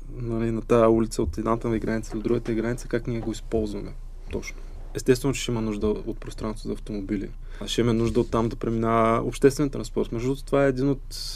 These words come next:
големите дефицити в момента на обществения транспорт в София, защото има, именно заради такива липсващи основни връзки, той е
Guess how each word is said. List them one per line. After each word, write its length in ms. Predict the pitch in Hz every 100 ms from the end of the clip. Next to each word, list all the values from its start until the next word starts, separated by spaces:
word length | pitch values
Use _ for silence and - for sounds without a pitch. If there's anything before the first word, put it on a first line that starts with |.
| -
големите 340 | 131 139 139
дефицити 420 | 127 120 - 165 -
в 80 |
момента 320 | 127 110 - 107
на 100 | 101
обществения 480 | - 107 - 110
транспорт 420 | 101 123 - - 110
в 40 |
София, 240 | 113 110
защото 240 | 135 131 135
има, 160 | 131 - 143
именно 280 | 139 151
заради 240 | 131 131 120
такива 400 | - 139 131 120
липсващи 400 | 123 - - 113
основни 320 | 110 123 120
връзки, 500 | 104 127 - - 135 - - - - -
той 360 | 135 135 143
е 60 | 139